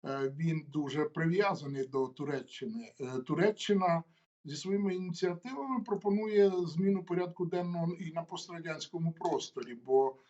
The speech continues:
це країни Центральної Азії в основному тюркські. Тобто пострадянський простір, е, тільки, е, в Росії, е, проживає тридцять п'ять мільйонів мусульман,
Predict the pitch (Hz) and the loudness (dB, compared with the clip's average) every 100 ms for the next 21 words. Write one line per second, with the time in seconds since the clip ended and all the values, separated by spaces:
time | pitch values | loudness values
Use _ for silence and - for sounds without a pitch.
0 | _ _ _ 170 151 156 160 165 175 165 | _ _ _ 0 0 -2 2 4 4 0
1 | 175 165 175 165 165 165 202 220 185 160 | 0 2 2 4 2 0 2 2 4 2
2 | 151 143 - 147 - 190 202 208 165 - | 0 -2 -4 -4 -2 2 2 4 0 0
3 | 165 151 - - - 143 - _ _ _ | 0 0 -2 -12 -8 -8 -10 _ _ _
4 | 170 160 180 175 190 196 190 208 196 - | 0 4 4 6 4 4 4 4 0 -2
5 | 180 220 226 - - 143 143 147 143 143 | -4 -2 -2 -2 -2 -4 -4 -6 -2 0
6 | 143 143 160 202 202 - 196 190 - _ | -2 -2 -6 0 0 6 6 6 -4 _
7 | _ _ - 156 156 147 165 196 190 - | _ _ -6 -2 -2 0 2 2 2 0
8 | 220 185 160 147 - 147 143 143 139 156 | 2 2 0 -2 -4 -2 0 0 -2 -2
9 | 156 165 165 151 147 165 160 - 170 147 | -2 -2 -2 0 -2 -2 -4 -2 -4 -4
10 | 160 147 147 151 147 147 - 139 135 127 | -10 -8 -8 -8 -12 -10 -6 -6 -2 0
11 | 120 123 | 0 -2